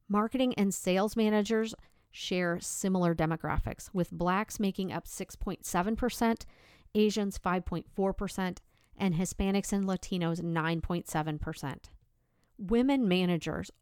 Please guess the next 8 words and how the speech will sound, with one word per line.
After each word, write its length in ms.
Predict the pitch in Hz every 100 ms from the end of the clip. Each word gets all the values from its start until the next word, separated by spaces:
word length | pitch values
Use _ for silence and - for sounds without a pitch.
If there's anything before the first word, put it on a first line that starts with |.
| -
overall 720 | 202 220 214 208 165 165 156
make 280 | 180 175 170
up 180 | - -
forty-seven 720 | - 175 180 180 185 170 175
point 260 | - 170 -
six 300 | - 180 -
percent 460 | 208 - 160 160 -
of 300 | - 160 165